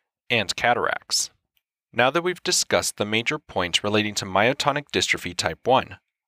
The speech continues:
let's walk through a question to apply what we've learned and get a sense of how the topic might be tested. For this question, consider the following clinical scenario. A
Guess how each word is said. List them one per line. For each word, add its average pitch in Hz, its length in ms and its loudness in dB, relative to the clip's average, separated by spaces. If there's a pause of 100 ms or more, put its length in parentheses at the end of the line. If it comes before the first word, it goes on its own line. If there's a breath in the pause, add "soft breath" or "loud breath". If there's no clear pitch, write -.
let's 120 220 0
walk 127 220 2
through 160 200 -2
a 160 40 0
question - 540 -2
to - 180 -2
apply 120 300 0
what 131 160 -6
we've 135 200 -2
learned 139 380 0 (220)
and 123 120 -6
get 123 140 2
a 113 60 0
sense - 260 0
of 147 80 -2
how 156 120 -2
the - 100 -6
topic - 420 -4
might - 160 -4
be - 120 -16
tested. - 480 -4 (680)
For 143 140 0
this 156 200 0
question, - 560 0 (420)
consider 165 400 0
the 104 140 -6
following 120 560 2
clinical 85 440 -6
scenario. 101 580 0 (580)
A 131 80 2